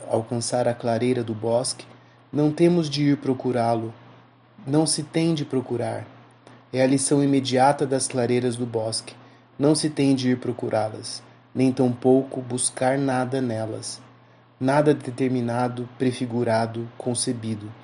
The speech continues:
Talvez, para responder ao outro, seja necessário repensar e destender-se de si mesmo. Se tenha de distanciar-se de nossos deuses, de nossa consciência humanitária,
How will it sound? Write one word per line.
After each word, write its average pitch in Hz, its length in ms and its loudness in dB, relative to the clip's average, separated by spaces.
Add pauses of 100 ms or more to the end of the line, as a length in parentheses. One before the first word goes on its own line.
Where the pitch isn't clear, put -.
(720)
Talvez, 143 480 4
para 139 220 0
responder 131 680 0
ao 170 120 6
outro, 131 440 2 (260)
seja 139 260 -2
necessário 143 560 0
repensar 147 840 2
e 127 100 0
destender-se 135 1080 2
de 117 160 -10
si - 220 -4
mesmo. 117 460 -2 (640)
Se - 160 -6
tenha 147 320 2
de 127 120 -4
distanciar-se 135 1000 0
de 127 140 -6
nossos 127 420 -2
deuses, 117 600 0 (340)
de 120 120 -2
nossa 127 340 2
consciência 135 800 0
humanitária, 123 840 0